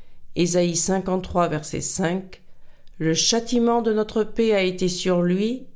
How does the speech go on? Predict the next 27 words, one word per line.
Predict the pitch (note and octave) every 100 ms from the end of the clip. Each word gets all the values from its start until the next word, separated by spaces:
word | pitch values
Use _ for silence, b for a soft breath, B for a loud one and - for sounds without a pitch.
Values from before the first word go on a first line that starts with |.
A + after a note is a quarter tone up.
| - -
et | F3
par | F3 D#3+
ses | - D#3
meurtrissures | D#3 F#3+ F#3+ G3 - G3+ G3
nous | F#3
sommes | F3 F3+ E3
guéris. | D#3+ F3+ F3+ C#3+ - - - - - - - - - -
Colossiens | - F#3+ F#3+ - F3 F3 -
un, | G3 F#3
versets | E3 D#3+ E3+
douze | D3 D#3+ D3+
à |
quatorze. | D3+ F3+ F3+ F#3+ G#3 G#3+ - b b b b b b
Il | F#3+ F#3+
nous | F3+ F3+
a | E3
rendus | F#3 A3+ A3 -
capables | A3+ A3 A#3 G#3 E3+
d'avoir | F3+ F3 F3 -
part | G#3 G#3 F3
au | F3
lot | F3
des | E3+ F3+
saints | F3+ G3+ F#3+
dans | E3
la | D#3+
lumière, | F#3+ F3+ D#3+ F#3 G#3+ A#3